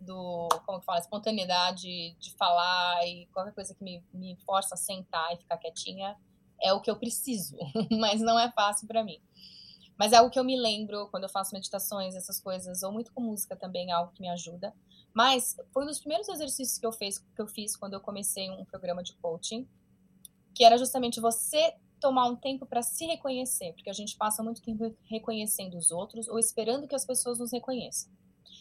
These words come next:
né? Ou, o que é muito comum, ah, em inglês, que é o diário da gratidão, né?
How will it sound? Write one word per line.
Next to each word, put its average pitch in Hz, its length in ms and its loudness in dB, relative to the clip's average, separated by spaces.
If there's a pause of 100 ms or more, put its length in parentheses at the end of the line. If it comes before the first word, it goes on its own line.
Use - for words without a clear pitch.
(160)
né? 226 240 6
Ou, 254 460 12
o 240 40 -8
que 254 120 0
é 240 40 2
muito 240 220 -2
comum, 214 480 -2 (400)
ah, 175 480 4 (540)
em 185 220 -6
inglês, 175 580 -2 (220)
que 208 120 -2
é 190 60 6
o 196 80 0
diário 190 340 -2
da 190 80 -2
gratidão, 185 480 -6 (100)
né? 185 260 -6